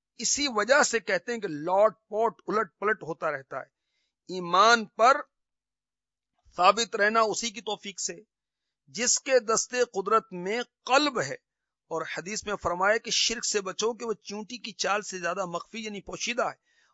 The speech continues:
اور اس سے بچنے کی حدیث پاک میں ایک دعا ارشاد فرمائی،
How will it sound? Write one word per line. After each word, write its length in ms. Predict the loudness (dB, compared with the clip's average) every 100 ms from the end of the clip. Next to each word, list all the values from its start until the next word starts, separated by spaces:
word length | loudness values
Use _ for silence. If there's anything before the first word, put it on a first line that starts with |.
| 0
اور 140 | 2
اس 160 | 2 0
سے 100 | -2
بچنے 420 | -2 -2 0 -2
کی 140 | -4
حدیث 380 | -6 -6 -6 -2 0 0
پاک 240 | 0 0
میں 140 | -4 -6
ایک 180 | -6 -8
دعا 320 | -2 4 6
ارشاد 460 | 6 0 0 0 -2 -6
فرمائی، 460 | -4 0 -2 -4